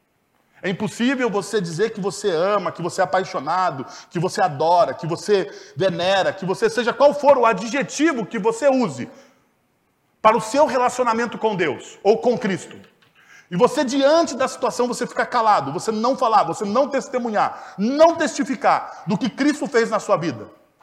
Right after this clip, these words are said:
Aqueles que verdadeiramente o amam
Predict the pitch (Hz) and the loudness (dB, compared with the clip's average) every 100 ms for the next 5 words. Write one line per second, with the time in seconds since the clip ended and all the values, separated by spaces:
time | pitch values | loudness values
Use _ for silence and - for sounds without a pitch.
0 | - _ _ _ _ - - 339 349 - | -20 _ _ _ _ -2 0 2 0 -2
1 | 277 214 311 311 294 277 240 285 277 294 | -4 -2 2 2 2 0 0 -2 0 2
2 | 233 247 262 185 117 - | 4 4 2 -2 -8 -12